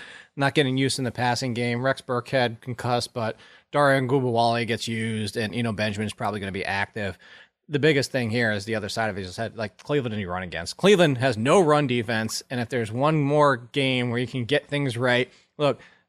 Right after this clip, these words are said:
the most rushing yards against, fifteen ninety-two. The most rushing touchdowns, fourteen. Uh, if he can't get top twenty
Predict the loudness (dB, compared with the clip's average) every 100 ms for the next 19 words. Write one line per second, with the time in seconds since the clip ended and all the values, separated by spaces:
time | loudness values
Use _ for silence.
0 | -4 4 6 6 6 4 4 6 6 4
1 | 2 2 2 0 0 0 0 -2 -4 -4
2 | -2 2 4 4 2 2 0 0 0 2
3 | 0 -2 0 0 0 -2 0 0 -2 -14
4 | -20 _ _ -4 -4 -4 -6 0 2 2
5 | 4 4 4 2 0 0 0 _ _ _
6 | _ _ -2 -2 -2 -6 -2 0 -2